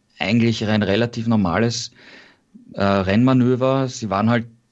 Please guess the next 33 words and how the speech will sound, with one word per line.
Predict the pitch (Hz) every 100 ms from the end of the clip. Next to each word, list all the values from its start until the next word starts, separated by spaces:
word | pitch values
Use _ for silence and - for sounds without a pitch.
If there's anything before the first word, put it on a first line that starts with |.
| -
doch | 113 113
noch | 123
zu | - 117
knapp | 127 113 113
beisammen | 117 110 107 123 120
und, | 117
und | 110 113
dann | 110 113 -
ist | - 113
die | 110
Berührung | 110 117 127 127
gekommen. | - - 110 127 107 87
Also | 90 101 95 - - - - - - - _ - _
absichtlich | - 78 - 113 - 120 117 - -
hat | 113 104
das | 110 - -
keiner | 113 92 120
gemacht, | 123 120 127 147 - -
würde | - 117
ich | 113
sagen. | 110 117 131 135 - _ _ _ - -
Ähm, | 101 104 104 110 _ _ - - - -
blöde | 107 117
Situation. | 113 120 120 117 117 113 135 135
Ich | 123 117
würde | 113
das | 117
schon | - 120 120
mehr | 117 107 117
in | 123
die, | 117 120 80
in | 113 113
die | 117 113 101